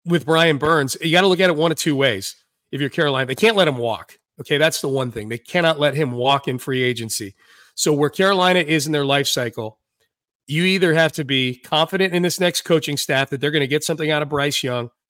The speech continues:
and we need to retain some good players, and Brian Burns is one of their only good players, or two, we're still rebuilding here, and we gotta franchise tag Brian Burns and try to flip him somewhere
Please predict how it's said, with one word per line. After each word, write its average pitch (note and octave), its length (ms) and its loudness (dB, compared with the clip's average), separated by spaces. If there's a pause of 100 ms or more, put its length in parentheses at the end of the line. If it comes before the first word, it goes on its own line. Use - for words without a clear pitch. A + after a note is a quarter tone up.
(140)
and B2+ 100 -6
we C#3+ 60 -2
need D3+ 140 0
to D3+ 60 -2
retain D3 400 0
some C#3 180 -6
good C#3+ 160 0
players, A#2 440 -4
and B2+ 80 -10
Brian D3 260 2
Burns D3+ 240 2
is C3+ 100 -6
one D3 120 0
of D3 40 2
their D3 180 0
only D3+ 300 0
good C#3 200 0
players, A#2 540 -4 (600)
or E3+ 160 0
two, C#3 600 0 (120)
we're F#3 140 2
still A#3 360 -2
rebuilding F#3+ 600 0
here, C3 360 -4 (480)
and C3+ 80 -4
we E3 60 2
gotta F#3+ 160 4
franchise F#3 560 0
tag D3+ 240 0
Brian D3+ 260 0
Burns D3+ 380 0
and B2 80 -8
try D#3+ 160 0
to C3 80 -2
flip D#3+ 320 -4
him D3+ 160 0
somewhere C#3 560 0